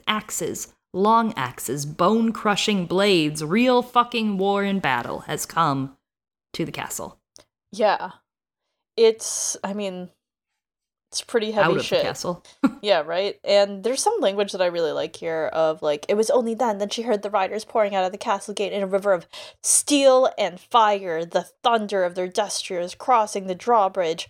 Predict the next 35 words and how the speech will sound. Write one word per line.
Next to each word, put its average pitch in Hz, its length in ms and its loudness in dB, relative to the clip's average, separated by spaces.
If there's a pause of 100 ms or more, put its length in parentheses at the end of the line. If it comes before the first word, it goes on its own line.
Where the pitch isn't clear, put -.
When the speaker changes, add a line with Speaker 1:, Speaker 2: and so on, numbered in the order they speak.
(320)
Speaker 2:
almost 220 540 2
lost 214 300 0
beneath 202 760 -6
the 190 80 0
drumming 196 760 0 (100)
from 220 160 2
the 180 100 -10
castles," 202 760 -2
and 180 360 -4 (920)
it's 320 160 4
just 294 220 -2
good 202 160 2
stuff. 180 480 0
It's - 240 0
good 208 200 0
stuff. 185 260 2
Look 254 120 0
at 294 60 2
all 262 100 4
those 208 220 0
D 196 200 -6
sounds 185 540 2
with 190 120 -2
the 185 80 -2
thunder, 185 420 0
destriers, 180 540 -4
drawbridge, 175 580 0
drumming. 180 380 -2
Like, 175 360 -4
George 226 280 2
is 220 100 -6
really 196 200 0
hammering 185 420 0
home 175 460 0
the, 170 360 -6